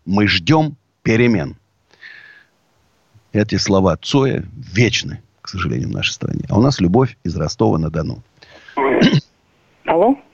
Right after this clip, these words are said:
Speaker 1: Да, слушаю вас внимательно.
Speaker 2: Доброй ночи, Андрей. Э, меня зовут Любовь, Любовь Григорьевна. Ну, я уже примерно вашего возраста. Я бывший следственный работник,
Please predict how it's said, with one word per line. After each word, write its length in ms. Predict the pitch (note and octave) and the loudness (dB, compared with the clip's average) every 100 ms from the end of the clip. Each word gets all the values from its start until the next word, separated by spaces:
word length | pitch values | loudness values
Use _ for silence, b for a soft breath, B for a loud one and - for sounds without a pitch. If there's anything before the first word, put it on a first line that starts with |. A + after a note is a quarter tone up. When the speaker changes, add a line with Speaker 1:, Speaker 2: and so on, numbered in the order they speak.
| _ _ - _ _ - | _ _ -20 _ _ 0
Speaker 1:
Да, 220 | C#3+ F3+ | 2 2
слушаю 320 | F3+ F3 C#3+ | 0 0 0
вас 160 | A#2+ A#2 | 0 -2
внимательно. 540 | F#2+ D#2+ - G1+ - _ _ _ _ - | -2 -2 -6 -14 -16 _ _ _ _ -6
Speaker 2:
Доброй 380 | F#3 A3+ A3+ B3+ | 0 2 2 -2
ночи, 280 | B3 A3+ G3 | -2 -4 0
Андрей. 560 | E3+ F3 E3 D#3 D#3+ D#3 D#3 | 0 0 2 2 2 -2 -2
Э, 220 | E3+ F3 | 0 2
меня 220 | F#3+ G3+ | 2 2
зовут 340 | G#3 G3+ G3 | 2 0 0
Любовь, 360 | F#3+ F3+ A#3+ C4+ - | -2 0 0 0 -2
Любовь 340 | G#3 F3 E3 | -2 -2 -2
Григорьевна. 600 | D#3+ E3 G3+ B3+ A3 A3 G3+ | -2 -2 2 0 0 -4 -4
Ну, 180 | G3+ | -2
я 240 | D#3+ F3 E3 | 0 0 0
уже 240 | D#3 D#3 | 0 -2
примерно 520 | - F#3 G3+ F3+ D#3+ | -2 -2 0 0 -2
вашего 340 | E3 D#3 D#3 C#3+ | -4 -4 -2 -2
возраста. 640 | G3+ G3 F#3 - - - B B B - | -2 -2 -4 -6 -6 -8 B B B 0
Я 240 | G3+ A3 | 2 2
бывший 360 | G3 G#3+ - G3 | -2 -4 -2 0
следственный 480 | G3+ F#3 - G3 G#3 | 2 2 0 0 2
работник, 560 | A3 A3+ D4 - C#4 | 2 2 0 0 -4